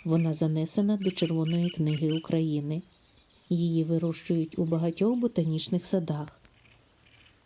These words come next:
Для медичних потреб беладонну звичайну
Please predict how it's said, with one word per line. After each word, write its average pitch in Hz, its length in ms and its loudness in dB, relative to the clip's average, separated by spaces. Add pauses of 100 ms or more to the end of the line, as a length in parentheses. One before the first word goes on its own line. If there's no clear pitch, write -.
Для 160 200 0
медичних 160 600 -2
потреб 247 440 0 (520)
беладонну 156 680 0
звичайну 160 680 -2